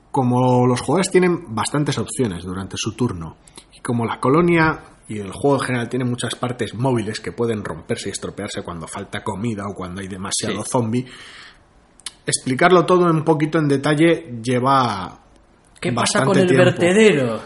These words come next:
Speaker 1: Es como, porque aquí la comida, las cartas que usan van aquí, entonces hay que limpiar, los zombies te pueden saturar de esta manera, pero claro, para evitarlo puedes hacer esto o esto otro, y como cada jugador tiene muchas opciones durante su turno y tiene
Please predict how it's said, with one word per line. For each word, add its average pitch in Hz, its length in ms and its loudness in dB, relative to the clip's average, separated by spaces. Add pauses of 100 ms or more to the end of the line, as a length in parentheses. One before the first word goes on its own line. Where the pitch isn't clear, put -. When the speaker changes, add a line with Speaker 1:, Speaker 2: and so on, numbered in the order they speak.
Speaker 1:
Es - 80 -14
como, 139 260 -2
porque 135 220 -2
aquí 151 200 -6
la 160 180 -2
comida, 156 500 -2
las 123 200 -6
cartas 139 280 -8
que 131 60 -6
usan 127 240 -4
van 120 140 -4
aquí, 123 260 -2
entonces 131 280 -4
hay 127 60 -6
que 127 100 -6
limpiar, 123 400 -2
los 110 220 -4
zombies 135 380 -4
te 113 100 -6
pueden 127 240 -4
saturar 123 300 -6
de 120 40 -4
esta 123 140 -8
manera, 135 300 -4
pero 101 140 -10
claro, - 160 -6
para 107 140 -4
evitarlo 107 320 -4
puedes 123 180 -6
hacer 123 240 -6
esto 120 300 -8
o 110 200 -8
esto 117 280 -6
otro, 147 420 -2
y 127 120 -4 (1400)
como 131 240 -2
cada 131 160 0
jugador 170 220 2
tiene 170 180 2
muchas 156 320 0
opciones 135 360 0
durante 110 300 -6
su 110 140 -6
turno 127 240 -2
y 92 40 -10
tiene 131 300 -2